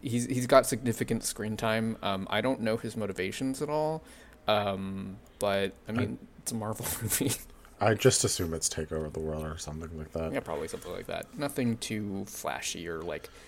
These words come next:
Speaker 1: heavy for the culture. So that's Ant-Man and the Wasp: Quantumania. Um, the next two things that I found were actually Netflix premieres. Um, the first one is called The Strays, which comes out on February twenty-second,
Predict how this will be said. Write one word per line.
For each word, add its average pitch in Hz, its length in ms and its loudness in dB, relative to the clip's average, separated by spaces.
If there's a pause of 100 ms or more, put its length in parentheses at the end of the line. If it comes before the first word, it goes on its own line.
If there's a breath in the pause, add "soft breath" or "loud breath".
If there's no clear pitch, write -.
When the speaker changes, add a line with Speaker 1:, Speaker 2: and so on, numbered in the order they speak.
(180 soft breath)
Speaker 1:
heavy 104 320 -2
for 117 160 -2
the 101 100 -2
culture. - 460 -4
So - 140 -4
that's 160 280 8
Ant-Man 151 400 2
and 135 120 0
the 120 40 0
Wasp: 92 440 0
Quantumania. 95 680 -4 (140)
Um, 104 300 4 (340 loud breath)
the 131 60 4
next 131 220 8
two 156 160 2
things 123 320 2
that 131 120 2
I 117 80 6
found 98 440 0
were 98 140 0
actually 98 540 0 (140)
Netflix 107 580 -2
premieres. 101 720 -2 (100)
Um, 104 580 0
the 98 100 -6
first - 280 -2
one 107 140 -4
is 98 140 -8
called 98 260 -2
The 95 80 -6
Strays, 131 800 2 (280)
which 110 220 -6
comes 110 260 -2
out 104 240 0
on 107 200 -2
February 104 300 -2
twenty-second, 117 760 -2